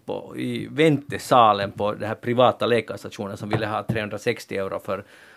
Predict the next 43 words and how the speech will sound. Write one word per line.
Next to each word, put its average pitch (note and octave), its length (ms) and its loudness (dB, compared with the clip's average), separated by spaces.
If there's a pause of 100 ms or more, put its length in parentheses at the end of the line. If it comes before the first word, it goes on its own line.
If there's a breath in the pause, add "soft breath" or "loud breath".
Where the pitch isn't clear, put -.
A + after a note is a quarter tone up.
(180 soft breath)
att - 260 -16
kolla A2+ 240 2
på G#2+ 100 -8
min G#2 140 -4
fot, G3+ 500 -4
äh, A#2+ 340 6
och, A2+ 420 2
och, A#2 260 -6
och A#2+ 100 -10
så A#2 100 -12
vidare, C3+ 420 2
så C#3+ 120 -4
det C3 100 -2
där B2 300 4 (840)
det B2 100 2
är B2 60 10
annars A2 260 6
en A2 80 2
annan A2 220 6
diskussion G2 360 -8
vi G2 60 -8
borde G2 180 -10
ta G2 140 -4
någon F#2 160 -6
gång F#2+ 140 -10
här. G2 160 -6
Men A2 120 0
i - 20 6
alla A#2+ 120 4
fall, A#2+ 360 6
så, - 220 -10
så - 140 -10
där F3+ 240 2
låg D#3 180 4
framme, F#3 280 4
det C#3+ 120 2
ligger D#3+ 280 4
alltid E3 160 2
såna C#3+ 120 -2
här B2+ 140 -6
kundtidningar G2+ 1000 -2 (1000)
som, A#2 340 -4
som, A2+ 300 -4